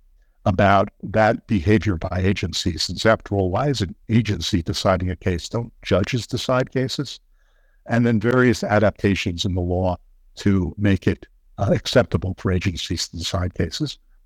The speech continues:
And the S E C case, depending on what the Supreme Court does with it, threatens to, uh, undermine that power of agencies to do this, which would be a dramatic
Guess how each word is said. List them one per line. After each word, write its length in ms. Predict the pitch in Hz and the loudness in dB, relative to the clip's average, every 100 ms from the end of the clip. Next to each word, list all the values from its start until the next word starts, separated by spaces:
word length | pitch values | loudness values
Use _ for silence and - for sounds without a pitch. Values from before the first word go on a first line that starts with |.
| _ | _
And 300 | 117 113 110 | 0 2 4
the 200 | 117 110 | 2 2
S 200 | 160 170 | 2 2
E 80 | 156 | 2
C 220 | - 147 | 2 0
case, 400 | - 117 107 - - _ _ | 0 0 0 -2 -14 _ _
depending 480 | 107 - 120 120 113 | -2 2 2 4 2
on 220 | 107 101 | 2 0
what 140 | 95 | -2
the 60 | - | -6
Supreme 340 | - - 101 | -10 -6 -6
Court 180 | - 101 | -4 -2
does 240 | 107 110 | 0 -2
with 140 | 107 92 | 0 -4
it, 80 | - | -4
threatens 480 | - 123 131 113 - | 2 2 2 -4 -6
to, 380 | - 104 104 107 _ _ _ _ | 0 2 2 0 _ _ _ _
uh, 300 | 104 107 113 - | -2 0 -2 -2
undermine 540 | - 160 127 120 120 | 0 2 2 2 2
that 180 | 113 - | 0 0
power 320 | 135 113 90 _ 104 | -2 -2 -4 _ -6
of 120 | 95 | -2
agencies 500 | 101 107 98 104 95 | -2 0 -2 -2 -4
to 80 | - | -4
do 160 | 101 101 | -2 0
this, 220 | 87 - | -2 -4
which 200 | 92 - | -6 -6
would 100 | 85 | -2
be 140 | 101 | 0
a 80 | 92 | 0
dramatic 500 | 90 90 98 110 95 | 0 -2 2 2 2